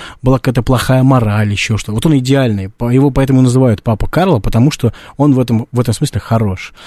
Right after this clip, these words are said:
И мне кажется, мы очень недооцениваем Реал, потому что у него, по сути, а, там на каждой позиции, кроме центра обороны, вот это их слабое место. Да, когда у тебя там Начо,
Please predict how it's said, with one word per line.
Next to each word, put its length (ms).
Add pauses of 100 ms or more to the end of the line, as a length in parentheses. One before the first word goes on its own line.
(300)
И 580
мне 220
кажется, 280
мы 160
очень 220
недооцениваем 680
Реал, 280
потому 220
что 160
у 40
него, 180
по 120
сути, 380 (280)
а, 300
там 200
на 100
каждой 420
позиции, 400
кроме 320
центра 300
обороны, 340
вот 200
это 160
их 100
слабое 300
место. 340
Да, 180
когда 240
у 120
тебя 200
там 220
Начо, 420